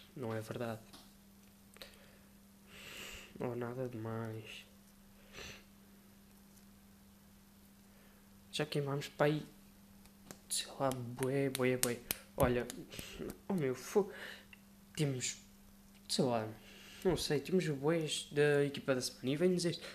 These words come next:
Tipo, eu tenho três que, oh, bacano, bacano. Normal, mas, por isso, aí, Neymar. Aí, deixa eu ver. Olha, Ederson.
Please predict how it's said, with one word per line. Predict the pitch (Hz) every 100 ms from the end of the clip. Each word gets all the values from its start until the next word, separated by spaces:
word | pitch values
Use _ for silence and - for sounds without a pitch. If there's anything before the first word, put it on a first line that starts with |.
| -
Tipo, | 151
eu | 160
tenho | 170 170
três | 180 175 -
que, | - -
oh, | - - - - -
bacano, | 139 143 127 123 143
bacano. | 165 165 131 156 208 - - - - - - - - - - - -
Normal, | 139 139 131 131 139 175
mas, | 131 113 - - - - - -
por | -
isso, | 131 -
aí, | 143 131
Neymar. | 123 113 - - - - - - - - - -
Aí, | 143 127 117 - - - - -
deixa | 147 123 131
eu |
ver. | 139 - - - - - - - - - -
Olha, | 135 135 - -
Ederson. | 139 135 143 - 151